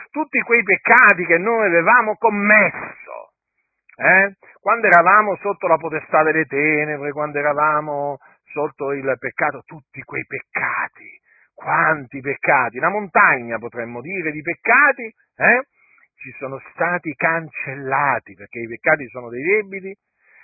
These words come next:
che noi avevamo accumulato davanti a Dio, noi eravamo <laughs> veramente dei peccatori, con tanti debiti nei confronti di Dio, che non avremmo mai potuto pagare, eh? Cioè, avremmo potuto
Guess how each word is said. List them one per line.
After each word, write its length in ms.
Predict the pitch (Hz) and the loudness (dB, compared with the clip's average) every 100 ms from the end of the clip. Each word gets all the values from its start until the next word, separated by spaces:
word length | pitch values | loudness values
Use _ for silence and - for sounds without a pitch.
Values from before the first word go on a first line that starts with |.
| _ - | _ -6
che 100 | 190 | 0
noi 140 | 277 | 2
avevamo 320 | 240 226 226 | 2 2 0
accumulato 1000 | 214 - 220 208 208 226 214 151 123 113 | -4 -6 -6 2 4 6 6 6 4 -2
davanti 560 | 110 135 196 208 196 196 | -4 2 2 2 0 -2
a 60 | 185 | -2
Dio, 920 | 156 180 208 202 196 175 143 113 101 | -4 -8 -4 -4 -2 -2 -2 -2 -6
noi 240 | 131 240 | -6 -4
eravamo 600 | 220 185 190 208 185 165 147 | 2 4 4 4 2 0 -6
<laughs> 40 | |
veramente 720 | 160 151 160 190 185 143 151 | -4 -4 -4 -4 -4 -2 -2
dei 240 | 147 175 139 | 0 -2 -2
peccatori, 1500 | 170 180 - - 170 139 131 156 175 156 156 208 240 185 - _ _ _ _ _ _ _ _ | -2 -2 -2 2 2 2 -4 -4 -2 -4 -6 -4 -2 -4 -8 _ _ _ _ _ _ _ _
con 220 | 120 123 | -18 -12
tanti 580 | - 160 180 185 175 165 | 0 2 2 -2 -14 -10
debiti 500 | 139 165 165 156 147 | -4 -2 -4 -12 -10
nei 120 | 139 | -10
confronti 540 | 135 117 - 120 120 120 | -10 -14 -14 -18 -16 -20
di 60 | |
Dio, 300 | 95 95 - _ | _ -20 -20 _
che 120 | 143 | -10
non 120 | 151 | -6
avremmo 280 | 147 147 139 | -6 -6 -8
mai 180 | 139 123 | -8 -8
potuto 340 | 127 113 101 | -12 -16 -20
pagare, 480 | - 62 50 50 50 | -18 -14 -12 -12 -16
eh? 300 | 127 127 127 _ _ | -16 -16 -18 _ _
Cioè, 160 | 90 - | -20 -16
avremmo 280 | 120 131 113 | -12 -12 -12
potuto 480 | 117 135 127 120 | -16 -14 -12 -12